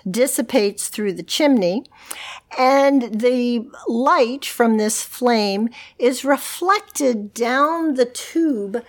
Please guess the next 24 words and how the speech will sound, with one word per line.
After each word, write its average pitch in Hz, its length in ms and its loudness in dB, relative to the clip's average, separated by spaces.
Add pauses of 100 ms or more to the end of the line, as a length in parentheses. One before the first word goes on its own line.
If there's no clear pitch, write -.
(280)
by 233 640 2
the 220 140 2
use 208 260 0
of 240 120 2
a 226 60 4
bunch 190 260 0
of 247 80 2
mirrors. 277 600 0 (240)
So 277 720 2
this 330 220 -2
is 330 80 0
a 339 60 6
way 247 240 4
of 226 100 -2
getting 233 300 2
some 247 360 2
light 208 560 0
into 247 380 2
the 240 100 2
bladder 208 580 0 (380)
in 220 160 0
order 214 400 4
to 214 580 -2
see 403 480 0